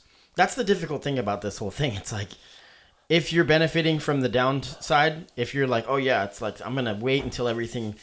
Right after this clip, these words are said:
collapses," think about how many people that's destroying their lives. <laughs> You know, so we don't want that. You don't want a downturn.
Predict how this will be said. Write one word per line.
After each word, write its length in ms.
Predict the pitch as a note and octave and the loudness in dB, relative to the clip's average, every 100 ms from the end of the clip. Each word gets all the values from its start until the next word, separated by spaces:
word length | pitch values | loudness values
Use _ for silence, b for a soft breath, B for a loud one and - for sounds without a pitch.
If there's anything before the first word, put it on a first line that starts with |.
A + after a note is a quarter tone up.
| B B | B B
collapses," 720 | - C#3+ B2 C3+ - G2 D#2+ - b | -6 -2 0 0 -2 -8 -10 -14 b
think 280 | - G3+ A3 | -2 0 0
about 280 | B3 A#3 C#3 | -2 -2 0
how 160 | D#3+ | 0
many 200 | D#3+ D3+ | 2 0
people 360 | C3 D3 C3 A#2 | 0 -4 -6 -4
that's 300 | G#2 F#2+ - | -2 -4 -6
destroying 600 | A2 - - G#2 A#2+ G#2+ | -10 -10 -6 -4 -4 -4
their 140 | F#2 | -6
lives. 580 | F2+ F2 E2 A#1+ - - - _ - | -6 -6 -8 -10 -18 -20 -20 _ -6
<laughs> 160 | - - | -6 -2
You 100 | F#3+ | 0
know, 200 | E3 D3+ | 2 2
so 180 | D#3 F3+ | 2 2
we 140 | D3+ | 2
don't 300 | F#3+ A3+ - | 6 6 6
want 300 | C#3 E3 D#3+ | 2 2 2
that. 280 | - D#2+ - - | -2 -6 -8 -4
You 140 | D3+ | -2
don't 220 | G3 A3 | 2 0
want 300 | D#3+ F3+ F3+ | 2 2 4
a 80 | C3 | 2
downturn. 720 | B2+ C3 B2 A2 G2 D2+ A#1+ | 2 2 0 -2 -6 -8 -14